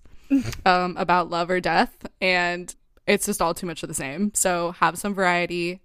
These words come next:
mix it up, t-, you know, switch in those alternates if you're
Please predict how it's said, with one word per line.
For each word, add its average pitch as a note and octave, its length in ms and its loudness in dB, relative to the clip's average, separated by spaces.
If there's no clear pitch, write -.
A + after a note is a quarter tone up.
mix F3 300 -4
it F#3+ 60 -4
up, E3+ 380 0
t-, - 120 -12
you F#3+ 120 -2
know, E3 120 -2
switch - 340 -2
in G#3 100 -2
those G3+ 180 -2
alternates F#3 600 -2
if - 140 -14
you're E3+ 480 -4